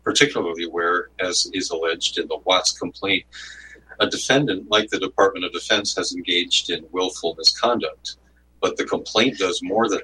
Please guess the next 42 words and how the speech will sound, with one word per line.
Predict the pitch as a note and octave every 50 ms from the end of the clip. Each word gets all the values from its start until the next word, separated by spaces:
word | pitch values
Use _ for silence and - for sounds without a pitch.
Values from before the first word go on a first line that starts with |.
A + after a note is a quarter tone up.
| -
that. | - - - - -
It | A2+ G#2+ F#2+
will | F#2+ F#2 F#2
educate | F#2 F2+ F2+ - - G2+ F#2+ F#2+
about | F#2 - - - -
the | - -
prep | - - G2 F#2+ - F#2
Act's | F#2 F#2 F2+ - - -
far-reach | - - G2 F#2+ G2 F#2+ F#2 F2+ G#2 A2+ A#2 A#2+ - - - - A2
actions | G2+ F#2 F2+ - - - - B2 B2+ B2 - - -
by | F2 E2+ E2+ E2
the | - E2
D | - - F#2+ F2+ F2+
O | F2 F2
D | - F#2 F#2
during | F#2 F2+ F2 E2+ E2+ -
the | - -
state | - - - F#2 F2+ F2+ - _ - - - - - _
of | F#2 F2 - -
emergency | E2 F#2+ - - E2 E2+ D#2+ - - E2 E2+ - - - - - - - - - _ _ _ _ _ _ _ _ - A2+
and | A2 G#2+ G2+
the | G2+
general | F#2 - A2+ A#2+ C3 A#2+ F#2+ F2+
lack | F#2 F#2 F#2 - -
of | - -
accountability | - - - F2+ E2+ D2+ D2 - E2+ F2 F2+ F2+ F#2+
for | F#2+ - - -
entities | A#2 A2+ - C3 - - C3 C3 B2+ -
and | A2 G2 G2 A2
individuals | A2 G#2 G2 - B2 - - G2 F#2+ G#2 G#2 -
protected | - - G2+ - - A2+ G#2+ - - F#2
by | F2 E2+ -
the | - -
prep | - - C#3+ C#3 -
Act. | D#2+ D#2+ - - _ _ _ _ _ - _ _ _ _ _ _ _
The | - -
public | - A2+ A2+ - - - -
needs | A2 G#2+ A2 G#2 -
to | - G#2 G#2 -
understand | G#2+ G#2+ G2 F#2+ F2+ - - - - B2 B2 A#2+ A2+ F#2+
that | F2+ - -
this | B2+ C3+ - - -